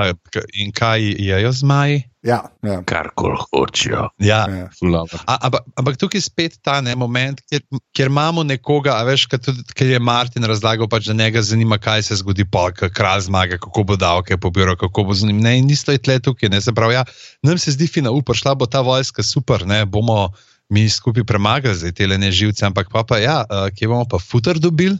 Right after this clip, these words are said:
Speaker 1: ne? Kao, da prav, mi smo, imamo tle zdaj zalog za celo zimo, za nas, teh ene par.
Speaker 3: Tle se, tle se pa, a ne, pa vi-, vidim, da si navdušen nad tem,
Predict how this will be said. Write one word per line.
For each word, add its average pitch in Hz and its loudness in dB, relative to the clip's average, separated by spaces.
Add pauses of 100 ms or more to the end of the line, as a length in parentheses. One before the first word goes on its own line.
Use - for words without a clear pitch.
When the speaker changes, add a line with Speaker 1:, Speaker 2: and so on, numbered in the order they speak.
Speaker 1:
ne? 123 0
Kao, 120 0
da 131 2
prav, 131 0
mi 143 2
smo, 151 -2
imamo 143 0
tle 147 0
zdaj 147 0
zalog 139 2
za 123 0
celo 143 2
zimo, 123 4 (320)
za 135 0
nas, 139 0 (220)
teh 143 0 (260)
ene 120 0
par. 110 -2
Speaker 3:
Tle 135 0
se, 208 0
tle - -2
se 139 -2
pa, 135 -2
a 110 0
ne, 131 0 (120)
pa 117 -2
vi-, 123 0
vidim, 151 2
da 131 0
si 135 0
navdušen 117 2
nad 165 0
tem, 226 0